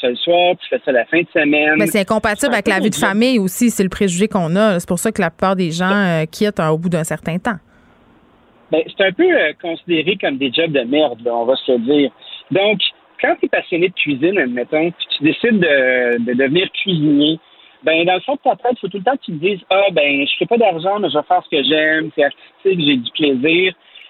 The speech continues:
Speaker 1: Puis il y a une vieille idée qui a refait surface quand j'ai réfléchi à ce qu'on avait à dire aujourd'hui, qui était, euh, la reconnaissance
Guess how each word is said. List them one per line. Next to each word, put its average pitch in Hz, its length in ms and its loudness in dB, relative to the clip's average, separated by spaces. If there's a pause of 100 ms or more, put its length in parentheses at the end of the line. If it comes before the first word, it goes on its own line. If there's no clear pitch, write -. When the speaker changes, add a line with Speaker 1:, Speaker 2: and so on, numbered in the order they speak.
(200)
Speaker 1:
Puis 180 220 -2 (140)
il 175 80 -4
y 190 60 4
a 190 40 2
une 190 100 2
vieille 262 440 2
idée 226 320 2
qui 180 80 0
a 143 60 0
refait 160 320 -4
surface 175 400 -2 (120)
quand 139 320 -2
j'ai 139 100 -2
réfléchi 147 460 -2
à 185 40 0
ce - 80 -20
qu'on 147 100 -6
avait 139 200 2
à 131 80 2
dire 180 180 -2
aujourd'hui, 151 480 -2 (720)
qui 180 140 2
était, 240 400 0 (340)
euh, 139 180 0
la 147 120 0
reconnaissance 220 800 -4